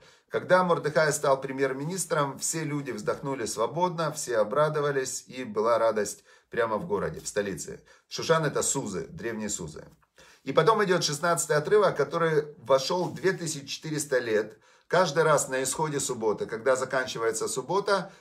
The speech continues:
проводится обряд, который называется Авдала, разделение между святым и будничным. И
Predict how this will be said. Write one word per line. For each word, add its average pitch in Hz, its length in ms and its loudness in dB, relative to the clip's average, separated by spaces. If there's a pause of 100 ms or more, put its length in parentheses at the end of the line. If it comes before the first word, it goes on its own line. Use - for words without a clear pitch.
(120)
проводится 151 580 4
обряд, 151 500 2
который 120 280 -2
называется 123 580 2
Авдала, 113 720 2
разделение 147 680 -2
между 117 340 -6
святым 135 540 -6
и 113 120 -16
будничным. 95 720 -10 (560)
И 202 300 4